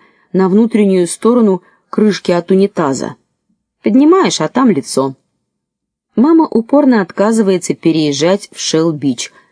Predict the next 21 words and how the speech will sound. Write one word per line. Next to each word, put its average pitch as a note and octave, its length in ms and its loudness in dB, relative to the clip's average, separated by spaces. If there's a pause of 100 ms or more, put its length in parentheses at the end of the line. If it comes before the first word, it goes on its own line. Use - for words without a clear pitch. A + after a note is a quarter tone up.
(260)
но D#3 80 -2
папа D#3+ 260 -4
говорит, G3 460 0
что - 160 -6
поскольку B3 500 -2
ни A3 140 4
его, G3+ 420 0 (300)
ни F#3 100 2
ее A3+ 240 4
родные F#3 480 0
с - 80 -8
ним F#3 220 0
не D#3 80 -2
разговаривают, E3 880 -2 (300)
то E3 100 -2
в D3 100 -8
Джексоне F3+ 580 0
он C3+ 100 0
счастлив - 520 -6
не F#3 120 2
будет. C3 440 -6